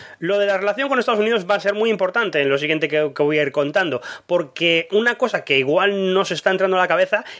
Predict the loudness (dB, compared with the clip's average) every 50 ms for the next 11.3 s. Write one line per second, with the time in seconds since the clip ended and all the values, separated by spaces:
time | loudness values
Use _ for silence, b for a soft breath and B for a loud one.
0 | B B -2 0 0 0 0 0 0 0 -2 -4 -10 _ -4 -2 -2 0 0 0
1 | 0 2 2 2 0 2 0 0 0 2 2 2 2 0 0 -2 -2 -2 -2 -2
2 | 0 0 2 2 2 2 2 2 2 2 2 2 2 0 0 -2 -2 -2 -2 -2
3 | -2 B B B B -2 0 0 0 2 2 2 2 0 -2 B B B B -2
4 | 0 0 2 2 2 2 2 2 0 0 0 0 0 2 0 0 0 -2 0 0
5 | 0 0 2 2 2 2 2 0 -2 B B B B B -4 -2 0 0 0 0
6 | 0 0 2 2 2 4 2 2 0 0 0 0 0 2 2 2 0 0 0 0
7 | 0 0 0 0 0 -2 0 0 0 0 0 -2 -2 -2 0 0 2 2 2 0
8 | 0 0 -2 -2 0 0 2 2 2 2 2 0 0 0 -2 -2 -2 -2 B B
9 | B B -2 0 0 2 2 2 0 2 0 0 0 0 -2 -4 -2 -2 -2 0
10 | 0 0 0 0 0 0 0 0 -2 -2 0 2 2 2 0 0 -2 0 2 2
11 | 2 0 -2 -6 -10 -16